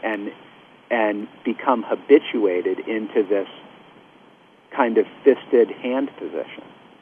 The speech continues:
So if we go back and we only address the way that the child is writing, we've missed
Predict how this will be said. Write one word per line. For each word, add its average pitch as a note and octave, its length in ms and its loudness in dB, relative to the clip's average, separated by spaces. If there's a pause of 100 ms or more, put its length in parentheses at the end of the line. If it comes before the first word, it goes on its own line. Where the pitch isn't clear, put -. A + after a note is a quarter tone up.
(1300)
So B2+ 300 10 (580)
if C#3 160 6
we B2+ 100 4
go B2+ 240 10
back D#3 480 2
and A#2+ 140 -4
we A#2 220 -2
only D3+ 420 4
address B2+ 380 0 (160)
the A2+ 80 -4
way G#2+ 240 4
that G#2+ 180 0
the A2 80 0
child G#2+ 540 0 (140)
is G2 400 0 (400)
writing, G#2+ 380 0 (840)
we've A#2+ 220 0
missed A2 220 -4